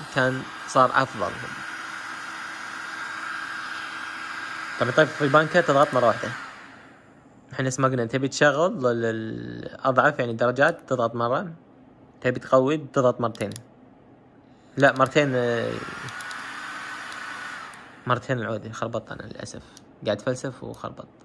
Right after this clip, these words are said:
تضغطها مرة، هذه خمسمية ألف، بعدين تم ضغط. أكثر.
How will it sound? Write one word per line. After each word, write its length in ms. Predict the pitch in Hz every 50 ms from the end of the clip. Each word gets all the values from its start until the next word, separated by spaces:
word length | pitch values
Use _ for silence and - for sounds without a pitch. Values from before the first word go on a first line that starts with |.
| - - - - - - - - - - - - - - - - - - - - - - - - - - - - - - - - - - - - - - - - - - - - - -
تضغطها 340 | - 120 117 131 127 - 127
مرة، 340 | 127 131 139 156 180 226 - - - - - - - - - - - - - - - - - - - - - - - - - -
هذه 160 | 127 127 131
خمسمية 300 | 123 123 117 - 127 113
ألف، 120 | 113 104
بعدين 180 | 113 120 127 127
تم 180 | - 135 131 123
ضغط. 380 | 123 113 107 104 - - - - - - - - - - - - - - - - - - - - - - - - - - - - - - - - - - - - -
أكثر. 340 | 123 117 110 - - -